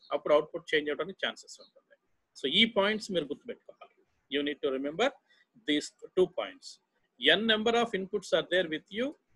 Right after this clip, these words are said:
two power n number of outputs will be produced. Two power, uh, uh, n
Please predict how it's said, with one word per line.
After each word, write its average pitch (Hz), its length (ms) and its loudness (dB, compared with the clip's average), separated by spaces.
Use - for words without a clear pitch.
two 196 140 6
power 190 300 6
n 175 140 0
number 165 300 -2
of 165 40 -4
outputs 151 400 -2
will 135 180 -2
be 139 140 -6
produced. - 460 -12
Two 165 200 -4
power, 185 180 2
uh, 151 180 -2
uh, 139 80 0
n 156 40 -6